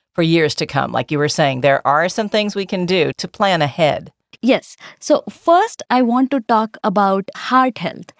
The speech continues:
Speaker 2: This is one of the most important predictors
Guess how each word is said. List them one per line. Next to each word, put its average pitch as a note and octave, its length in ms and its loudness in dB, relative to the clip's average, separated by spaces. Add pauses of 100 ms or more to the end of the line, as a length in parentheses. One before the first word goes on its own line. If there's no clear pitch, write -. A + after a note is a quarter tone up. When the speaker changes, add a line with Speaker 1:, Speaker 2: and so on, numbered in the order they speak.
(360)
Speaker 2:
This C#4 340 0
is E4 300 0
one A3+ 180 0
of A3+ 200 0
the A#3+ 100 4
most A3+ 480 2
important G#3+ 600 -2
predictors A#3 760 -2